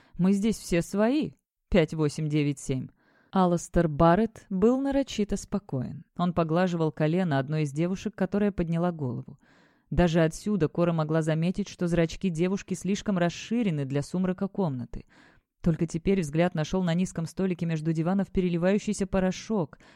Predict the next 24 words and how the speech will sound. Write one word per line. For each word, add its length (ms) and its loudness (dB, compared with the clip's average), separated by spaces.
пыльца. 720 -2
"Пригласили 680 0
меня, 380 0
чтобы 320 -2
оценить 600 -4
мою 240 2
внешность?" 720 -6
Гил 260 2
стянул 420 2
маску, 420 0
показывая 600 0
ухмылку. 760 -6
Волосы, 500 0
зачесанные 600 -2
назад, 360 -2
немного 340 -2
растрепались, 800 -4
и 80 0
несколько 500 2
прядей 400 2
упали 360 2
на 120 0
его 160 -2
лоб. 360 -6